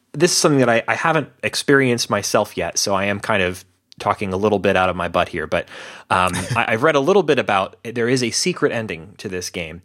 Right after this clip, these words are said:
Speaker 2: Mm-hmm.
Speaker 1: uh, and you can look up some YouTube videos of it or read some articles about it. There's some hidden items that you can find throughout the game, and if you
Speaker 2: Did you
Speaker 1: find
Speaker 2: find any of 'em?
Speaker 1: I found, I think, one of them at one point, but apparently there's twelve or
Speaker 2: <laughs>
Speaker 1: sixteen or something.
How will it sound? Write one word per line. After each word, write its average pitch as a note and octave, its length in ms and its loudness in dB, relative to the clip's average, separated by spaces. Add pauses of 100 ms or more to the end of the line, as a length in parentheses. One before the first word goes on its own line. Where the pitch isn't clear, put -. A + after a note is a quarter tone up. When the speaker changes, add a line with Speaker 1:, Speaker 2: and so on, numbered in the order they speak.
Speaker 2:
Mm-hmm. F#2+ 320 2
Speaker 1:
uh, F#2 160 0
and A2 140 0
you C#3 40 0
can D3 140 2
look C3 160 2
up A#2+ 140 0
some F#2+ 140 -6
YouTube G#2 280 -6
videos F2+ 420 0
of F2 160 2
it E2+ 220 0
or D#2+ 180 -2
read F2 160 -6
some F#2 140 -10
articles F2 400 -4
about E2 260 -2
it. E2 120 -8
There's G#2+ 160 0
some F2+ 140 -4
hidden B2 440 0
items G#2 380 0
that E2 80 -4
you G2 100 -6
can E2+ 140 -10
find G2+ 400 0
throughout A2 220 0
the A2 80 -2
game, G#2 280 2
and F#2 100 0
if F#2+ 140 -6
you F2 200 -6
Speaker 2:
Did A2+ 180 2
you A#2 80 2
Speaker 1:
find C#3+ 100 -2
Speaker 2:
find G2+ 220 0
any A#2 180 0
of A#2+ 80 2
'em? C3+ 220 -4 (100)
Speaker 1:
I C#3 160 2
found, D#3+ 240 -2
I C3+ 60 0
think, C3+ 180 -4
one G2 360 -4
of E3 160 -6
them F#3+ 220 4
at C#3+ 120 -2
one A2 280 0
point, D#3 360 0
but A2+ 120 -2
apparently B2 360 0
there's F#2+ 440 -2
twelve A2 480 0
or F#2+ 160 -2 (380)
Speaker 2:
<laughs> - 320 0
Speaker 1:
sixteen - 540 -6
or B2+ 40 -4
something. C#3+ 440 -4